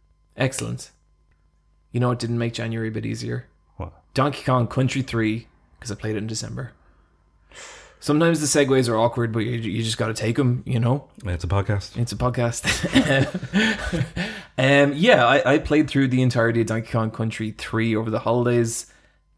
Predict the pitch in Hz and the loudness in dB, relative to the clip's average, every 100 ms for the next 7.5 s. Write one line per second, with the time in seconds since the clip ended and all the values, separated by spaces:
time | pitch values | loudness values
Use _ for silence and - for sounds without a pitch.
0 | _ _ - 90 - - - - - 113 | _ _ -10 -8 -8 -18 -18 -18 -4 -4
1 | - - 120 120 113 104 98 120 - 139 | -2 -2 0 4 4 4 4 0 2 -2
2 | - 120 117 107 - 101 113 117 113 151 | 4 4 4 0 2 4 6 4 4 4
3 | 156 - 170 123 139 139 147 - 131 131 | 2 0 0 2 2 4 2 2 0 2
4 | 127 - 131 139 139 131 120 - 143 143 | 0 2 0 2 2 2 2 0 0 2
5 | 123 104 104 107 104 - - 165 190 - | 0 -2 -2 -2 -2 -8 -10 2 2 2
6 | - 190 226 254 208 208 240 98 87 208 | -4 -2 0 0 4 4 4 0 4 2
7 | 160 127 113 101 127 | 2 -2 -4 -6 -10